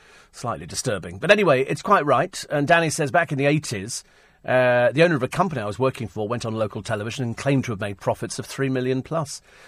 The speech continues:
Next day, the Inland Revenue descended on the accounts department with a very, very large tooth comb.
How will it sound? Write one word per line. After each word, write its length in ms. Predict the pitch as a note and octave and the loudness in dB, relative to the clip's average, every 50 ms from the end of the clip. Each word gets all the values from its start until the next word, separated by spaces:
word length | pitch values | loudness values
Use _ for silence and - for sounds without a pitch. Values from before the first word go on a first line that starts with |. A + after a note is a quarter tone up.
| - - | -10 -2
Next 240 | - B2+ D#3 C#3+ - | 2 2 2 2 0
day, 160 | - A#2+ A#2+ | -2 0 0
the 140 | B2 C3 C#3 | 2 2 2
Inland 260 | C#3 C#3 C#3 C#3+ D3 | 2 4 4 4 4
Revenue 300 | C#3+ D3+ D#3 F3+ F3+ C3 | 2 0 0 0 -2 -2
descended 400 | B2 A#2+ - - C3+ A#2 A2 A2+ | -4 -4 -2 -2 -2 0 0 2
on 100 | C3 C3 | 2 2
the 80 | C3+ C#3 | 2 0
accounts 340 | C3 - D3+ D#3+ F3 E3+ - | 0 0 0 0 -2 -2 -6
department 440 | - C3+ - G#2+ G2 G2 G2+ G#2 A2+ | -6 -2 0 0 0 0 -2 -4 -4
with 120 | B2 B2 | -4 0
a 40 | B2+ | 6
very, 240 | C#3 E3+ F3+ F3 D3+ | 6 8 8 8 6
very 220 | A2+ D#3 D#3+ D#3+ | 4 4 2 4
large 360 | D3+ D#3+ D#3+ D#3+ D#3+ - - | 6 6 6 6 4 2 -4
tooth 240 | - G#3 G3+ F#3 - | -8 -8 -8 -8 -4
comb. 400 | - A2+ F#2+ F#2 F#2+ F2+ F2+ F#2 | -4 -2 -2 -2 -4 -8 -10 -12